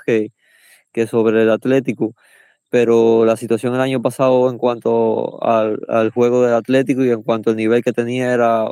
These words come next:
era muy malo. Y esta temporada, eh,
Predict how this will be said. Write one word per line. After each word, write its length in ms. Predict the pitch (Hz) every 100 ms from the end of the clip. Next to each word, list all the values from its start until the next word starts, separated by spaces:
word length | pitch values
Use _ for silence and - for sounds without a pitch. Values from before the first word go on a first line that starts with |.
| - -
era 160 | - 117
muy 160 | 117 120
malo. 380 | 135 151 151 - - _
Y 100 | -
esta 140 | 120 127
temporada, 960 | 135 127 131 135 147 143 131 117 113 - _
eh, 800 | 120 117 110 107 107 104 107 110